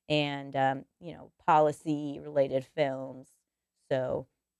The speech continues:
that's why it's, uh, it's definitely hard to, hard to narrow it down.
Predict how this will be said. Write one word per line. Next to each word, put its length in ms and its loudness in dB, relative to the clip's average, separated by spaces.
that's 260 0
why 260 0
it's, 260 -6
uh, 240 -2
it's 180 0
definitely 400 -6
hard 240 -2
to, 320 -6
hard 200 0
to 100 -6
narrow 380 -4
it 160 -8
down. 440 -6